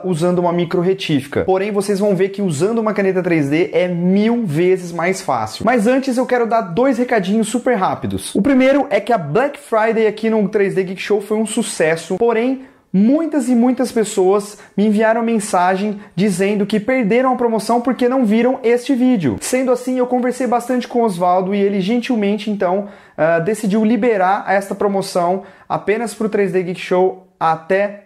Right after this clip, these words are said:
domingo. Então, pra você que perdeu, essa é sua chance, hein? Corre lá. O segundo recado é pra você que tá chegando no canal agora e ainda não conhece, já clica lá, se inscreve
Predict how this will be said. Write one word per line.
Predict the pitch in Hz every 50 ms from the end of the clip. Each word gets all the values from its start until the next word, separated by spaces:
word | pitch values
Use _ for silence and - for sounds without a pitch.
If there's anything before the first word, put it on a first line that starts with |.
| _
domingo. | - 143 156 226 214 214 202 190 180 170 147 123 104 -
Então, | 151 147 214 220
pra | 214 220 240
você | 240 233 226 - 262
que | 240 -
perdeu, | - - 269 247 220 165 190 220 247 285 262 - -
essa | - 185 214 214 - 233
é |
sua | 202 - 254
chance, | 240 233 - - 208 190 185 180 180 -
hein? | 196 208 202 202
Corre | - 190 185 196 226
lá. | 214 180 135 107
O | - 247
segundo | - 311 285 277 311 302
recado | 294 285 285 285 277 262 269 269
é | 277
pra | 269 277 262
você | 262 269 254 262 277
que | 269 -
tá | 320 254
chegando | 240 247 220 247 247 247
no | 240 240
canal | 247 240 226 226 226 220
agora | 208 190 214 226 226
e | 226
ainda | 220 226 214
não | 220 220 214
conhece, | 220 214 196 185 185 202 202 202 - 220 202 - - - - -
já | - - 247 254
clica | 262 302 294 302 269
lá, | 233 240 247
se | 247 - -
inscreve | 254 240 - - - - 196 202 214 233 233 202 226 233